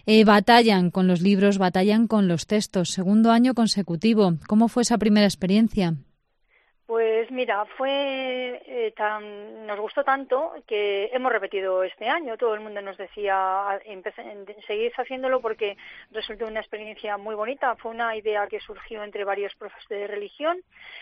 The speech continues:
Speaker 2: eh, de salir un poco, pues, de nuestras zonas de confort, de que, de compartir también con la sociedad, eh, de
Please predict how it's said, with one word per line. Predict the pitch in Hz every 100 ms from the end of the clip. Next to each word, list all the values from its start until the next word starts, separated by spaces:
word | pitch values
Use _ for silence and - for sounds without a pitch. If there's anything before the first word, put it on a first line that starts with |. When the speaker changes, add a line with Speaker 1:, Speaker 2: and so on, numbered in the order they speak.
| -
Speaker 2:
eh, | 233 208 202
de | 202 202 196 196 196 -
salir | 202 220
un | 214
poco, | 190 214 226
pues, | 214 196
de | 196
nuestras | 190 185 202 185
zonas | 226 214 202
de |
confort, | 202 180 - 294 277
de | 214 202
que, | 202 196
de | 190 190
compartir | 196 185 180 208 196
también | 202 208 202
con | 190
la | 190
sociedad, | 185 190 196 190
eh, | - 196 190
de | 185